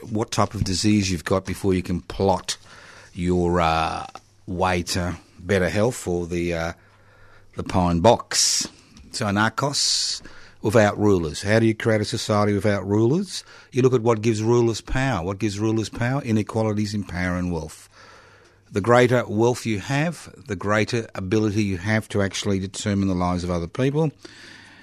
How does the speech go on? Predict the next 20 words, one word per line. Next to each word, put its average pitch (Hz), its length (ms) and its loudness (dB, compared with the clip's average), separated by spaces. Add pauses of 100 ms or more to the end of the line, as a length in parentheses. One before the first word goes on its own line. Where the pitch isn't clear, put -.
(160)
The 143 100 0
greater 151 240 8
power 151 320 4
you're 117 180 6
able 113 240 4
to 110 100 2
exercise 123 520 -2
and 113 80 -2
the 110 40 0
more 110 140 -2
concentrated 110 640 -2
that 95 220 -6
power 101 320 -2
is 104 180 0
in 90 140 -4
the 87 80 -4
fewer 98 320 -2
and 85 100 -6
fewer 90 280 -6
hands, 98 420 -4